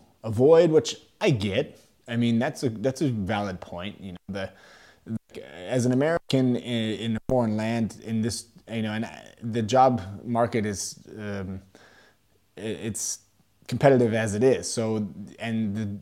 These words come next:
the German government wants to, of course, take care of its German citizens first, and I understand that. So what you do, uh, when you want to get a job in Germany and you want to stay here because of that job, um, you need to prove to them that you're the, this, this is only for you.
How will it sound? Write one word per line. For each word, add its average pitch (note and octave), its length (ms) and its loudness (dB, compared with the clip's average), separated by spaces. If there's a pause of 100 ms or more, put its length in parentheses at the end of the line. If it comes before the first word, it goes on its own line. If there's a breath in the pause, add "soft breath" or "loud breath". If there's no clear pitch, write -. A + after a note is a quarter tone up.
the A#2+ 120 -4
German A2 720 0 (140)
government A2+ 400 2
wants A2 240 -8
to, G#2+ 260 -6
of - 140 -14
course, A#2 300 0
take A2 200 -4
care A2 220 -4
of G2 80 -4
its - 340 -10 (220)
German A2 280 0
citizens A2 460 -4
first, A#2 420 0
and A2 160 -8
I G2+ 220 -4
understand A2 500 -6
that. G#2 120 -8
So B2+ 100 -6
what A2 240 -4
you G#2+ 60 0
do, C3 280 2
uh, G2+ 100 0
when A2 200 -6
you A#2+ 80 0
want C3 200 -2
to - 20 -2
get G2+ 160 -4
a G2+ 40 -4
job A#2+ 360 0
in G2+ 100 -4
Germany G#2 480 -4 (460 loud breath)
and G2+ 140 -2
you G#2 120 0
want G2+ 280 -4
to - 140 -12
stay C3+ 280 0
here G2+ 200 -2
because B2+ 320 -4
of G2 100 -4
that F2+ 220 -4
job, F2+ 360 -6 (520 loud breath)
um, F#2+ 280 -2
you B2 140 2
need E3+ 180 2
to G#2+ 80 0
prove D3+ 340 2
to G#2+ 100 -4
them F#2+ 260 -4
that F#2 160 -2
you're D#3+ 220 2
the, G#2 240 0
this, G#2 680 -2
this B2+ 300 -6
is E3+ 140 -2
only C3+ 240 2
for G#2 160 -4
you. A#2 340 0